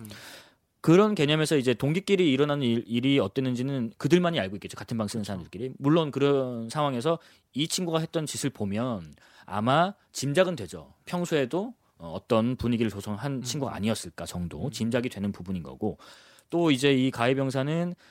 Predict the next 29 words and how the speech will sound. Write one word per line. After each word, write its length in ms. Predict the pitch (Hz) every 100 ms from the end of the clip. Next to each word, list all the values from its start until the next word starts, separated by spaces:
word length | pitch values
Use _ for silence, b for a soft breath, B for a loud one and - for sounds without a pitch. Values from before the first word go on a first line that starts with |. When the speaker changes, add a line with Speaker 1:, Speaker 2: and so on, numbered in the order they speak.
| b b b _
Speaker 2:
이 140 | 143
동기지만 960 | 123 131 147 190 196 165 113 113 110 90
얘가 220 | 135 175
일을 220 | 175 151
못했을 420 | 143 127 151 - 127
때 100 | 143
나까지 420 | 107 - 208 202
같이 180 | 190 -
욕먹는 300 | 120 127 123
게 80 | 117
싫었다는 400 | 165 - 98 78
거예요. 160 | 92 - _ _ _ _ _ _ _ 135
Speaker 1:
음. 400 | 131 127 120 117
Speaker 2:
상급자나 420 | 110 143 131 123
간부들한테 680 | 113 95 87 - - - 160 127
왜 140 | 107
이렇게 240 | 120 113
Speaker 1:
음. 40 | 101
Speaker 2:
일을 220 | 110 104
똑바로 320 | 120 - 117
못하느냐에 680 | 95 92 - 107 101 101 101
대해서. 380 | 87 - - 135
Speaker 1:
음, 40 |
음, 220 | 208 - -
음. 180 | 120 110
Speaker 2:
그러다 260 | 110 151 160
보니 180 | 147 170
더 360 | - 131 180 185
많이 580 | 147 139 143 135 104